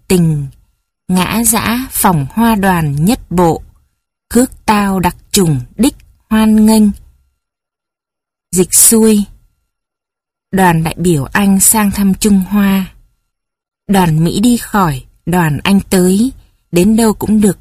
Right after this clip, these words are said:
nhiệt liệt tiếp đón. Ta cũng là một bộ phận của đoàn sang thăm Trung Hoa, lại được tiếp đón một cách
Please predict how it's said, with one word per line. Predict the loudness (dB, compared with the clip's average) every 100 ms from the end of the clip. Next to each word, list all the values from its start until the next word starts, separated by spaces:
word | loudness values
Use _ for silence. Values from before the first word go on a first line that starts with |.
| 0
nhiệt | 2 2 0
liệt | -2 -2 -2 -2
tiếp | -2 -2
đón. | -2 0 0 -2 -4 _ _ _ _
Ta | -2 -2 -2 -4
cũng | -4
là | 0 2
một | 0 -2
bộ | -2 -2 -2
phận | -4 -6 -6 -10
của | -4 -2
đoàn | 0 -2 -2
sang | -2 -2 -2
thăm | 0 0
Trung | 2 2 2
Hoa, | 2 0 2 -2 -8 _ _ -8
lại | -6
được | -4 -4 -4
tiếp | -4 -4
đón | -2 -2 -2 -2
một | 0 -2 -4
cách | -10